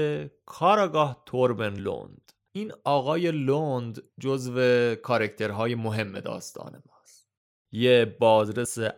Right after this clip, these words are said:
ارشد پنجاه ساله‌ای که البته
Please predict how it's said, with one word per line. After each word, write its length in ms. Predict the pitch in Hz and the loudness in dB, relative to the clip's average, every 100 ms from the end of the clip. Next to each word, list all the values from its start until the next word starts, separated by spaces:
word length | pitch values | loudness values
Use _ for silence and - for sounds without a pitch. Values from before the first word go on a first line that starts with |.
| - | 0
ارشد 480 | 107 107 101 120 113 | 2 4 2 0 -2
پنجاه 640 | - 107 104 104 104 95 | -2 -2 -2 0 0 0
ساله‌ای 720 | - 107 101 113 190 180 190 185 _ - _ - | -4 -2 0 0 -2 -4 -10 -16 _ -20 _ -12
که 460 | 123 120 120 117 - | -2 0 2 0 -2
البته 500 | 131 139 151 - | -2 0 -4 -6